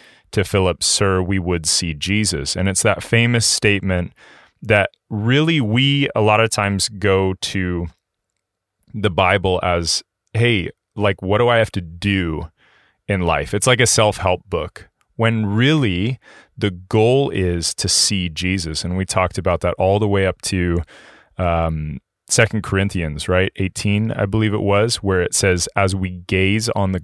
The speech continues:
glory of God, we are formed into his likeness and become a representation of his glory through the power of the Spirit." So that dumps us off at where we are at today, where Philip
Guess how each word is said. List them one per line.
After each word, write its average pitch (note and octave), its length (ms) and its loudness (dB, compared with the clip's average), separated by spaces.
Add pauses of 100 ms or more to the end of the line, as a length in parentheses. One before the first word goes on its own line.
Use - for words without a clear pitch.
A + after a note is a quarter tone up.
(160)
glory F#2+ 560 2
of E2 300 -4
God, E2+ 480 -2
we G#2 260 0
are F#2 100 2
formed G#2+ 600 -2
into G#2 240 0
his F2 240 -4
likeness F2+ 560 -2
and F2+ 120 -4
become G2 320 -4
a F#2+ 60 2
representation F#2+ 1040 0
of E2 100 -2
his D#2+ 140 -4
glory F2+ 600 -2 (460)
through F#2+ 340 -2
the F2 120 -2
power D#2+ 480 -2
of D2+ 100 -8
the D#2+ 80 -8
Spirit." G#2 640 0 (600)
So - 140 0
that E3 260 4
dumps D3+ 280 2
us C3 160 2
off A#2+ 360 2
at G2+ 200 2
where G#2 360 2
we G#2 360 -2
are G2 180 0
at F#2+ 280 -2
today, F#2+ 760 0 (400)
where G#2+ 480 4 (140)
Philip B2 560 2